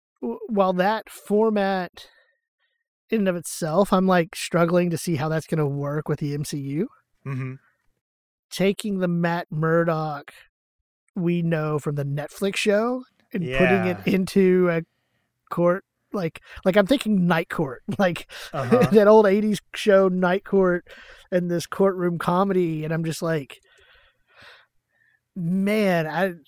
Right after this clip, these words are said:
Speaker 2: That's
Speaker 1: don't
Speaker 2: c-,
Speaker 1: know.
Speaker 2: that's
Speaker 1: It makes it
Speaker 2: clashing. I,
Speaker 1: makes
Speaker 2: I
Speaker 1: it
Speaker 2: never
Speaker 1: really
Speaker 2: thought
Speaker 1: hard.
Speaker 2: I never thought about the tonal clashing that would be. I was just really excited about the Daredevil drop 'cause, I mean,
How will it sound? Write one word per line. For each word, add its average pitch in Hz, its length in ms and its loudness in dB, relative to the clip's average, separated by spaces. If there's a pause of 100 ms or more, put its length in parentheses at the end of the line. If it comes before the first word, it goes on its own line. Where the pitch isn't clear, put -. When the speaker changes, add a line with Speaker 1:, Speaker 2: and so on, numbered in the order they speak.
(640)
Speaker 2:
That's - 20 6
Speaker 1:
don't 196 100 4
Speaker 2:
c-, 175 60 2
Speaker 1:
know. 175 280 0 (180)
Speaker 2:
that's 147 220 -2
Speaker 1:
It - 40 -14
makes - 20 -18
it - 20 -18
Speaker 2:
clashing. 135 500 0
I, 156 140 4
Speaker 1:
makes 175 100 -8 (1120)
Speaker 2:
I - 20 -2
Speaker 1:
it 175 40 0
Speaker 2:
never 233 160 2
Speaker 1:
really 202 200 4
Speaker 2:
thought 160 80 4
Speaker 1:
hard. 139 320 0 (420)
Speaker 2:
I 180 100 0
never 214 340 2
thought 180 280 0
about 131 540 -4
the 127 120 -8 (120)
tonal 139 420 -14
clashing 127 640 -12
that 127 160 -10
would 117 180 -14
be. 127 380 -16 (440)
I 139 140 0
was 156 120 -8
just 160 160 -8
really 147 240 -10
excited 139 360 -8
about 131 340 -8
the 127 80 -10
Daredevil 143 460 -10
drop 117 300 -10
'cause, 123 220 -12 (280)
I 160 40 -8
mean, 180 360 -6